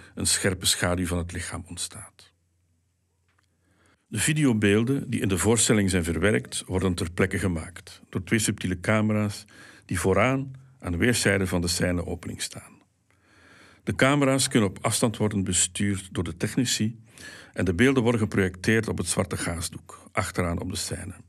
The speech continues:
Het zijn beelden van de acteur zelf, in zijn eentje op de scène.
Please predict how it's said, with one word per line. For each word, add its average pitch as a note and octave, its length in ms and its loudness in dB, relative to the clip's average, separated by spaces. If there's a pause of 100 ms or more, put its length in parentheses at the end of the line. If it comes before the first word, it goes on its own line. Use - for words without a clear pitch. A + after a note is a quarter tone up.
(960)
Het - 80 2
zijn A2+ 160 6
beelden C#3+ 260 6
van B2 100 2
de A2+ 60 0
acteur A#2 380 2
zelf, F2 580 -4
in F#2+ 120 -2
zijn F#2 160 -2
eentje G#2+ 480 0
op F#2 180 -4
de F#2 60 -4
scène. - 420 -8